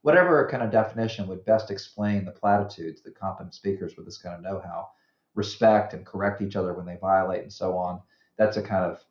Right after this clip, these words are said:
that's one approach to conceptual analysis. It's sometimes called the Canberra Plan because, uh, philosophers, uh, based in Canberra, uh, developed it. Fra-, Frank Jackson, most notably, but also Michael Smith, Philip Pettit.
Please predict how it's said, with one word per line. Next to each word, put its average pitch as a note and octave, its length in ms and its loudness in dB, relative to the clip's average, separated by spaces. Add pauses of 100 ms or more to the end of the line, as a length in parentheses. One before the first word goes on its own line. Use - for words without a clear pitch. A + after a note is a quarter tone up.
(160)
that's - 180 0
one G#2+ 120 2
approach - 520 -8
to F#2+ 80 -16
conceptual F2 600 -6
analysis. E2 500 -12
It's - 100 -16
sometimes A2 320 -2
called F2+ 200 -6
the - 60 -10
Canberra G2 500 -6
Plan D#2+ 400 -12
because, - 480 -18
uh, D#2+ 220 -8 (600)
philosophers, E2+ 760 -2
uh, E2+ 200 -4
based F2 240 -8
in E2+ 100 -12
Canberra, E2 640 -8 (100)
uh, E2 320 -10 (400)
developed E2+ 420 -8
it. - 160 -14
Fra-, G2+ 220 -6
Frank F2+ 240 -2
Jackson, E2 480 -4
most D#2+ 240 -12
notably, E2+ 360 -10
but - 120 -8
also E2+ 260 -4
Michael E2 320 -8
Smith, - 420 -16
Philip E2+ 260 -8
Pettit. - 260 -6